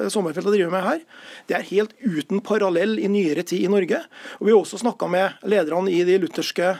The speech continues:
eh, misjonsorganisasjonene i Norge, som alle er entydig avvisende til det du har gjort.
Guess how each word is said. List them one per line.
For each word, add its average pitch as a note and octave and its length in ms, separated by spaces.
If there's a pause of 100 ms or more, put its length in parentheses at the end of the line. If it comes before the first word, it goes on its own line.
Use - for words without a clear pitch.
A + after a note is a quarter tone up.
(120)
eh, F3+ 460
misjonsorganisasjonene E3+ 800
i G#3+ 40
Norge, A3+ 300 (280)
som A3 300
alle D#3+ 260
er G3 200 (100)
entydig E3+ 760
avvisende D#3 640
til F#3+ 160
det E3 240 (100)
du E3+ 160
har E3+ 100
gjort. F3 300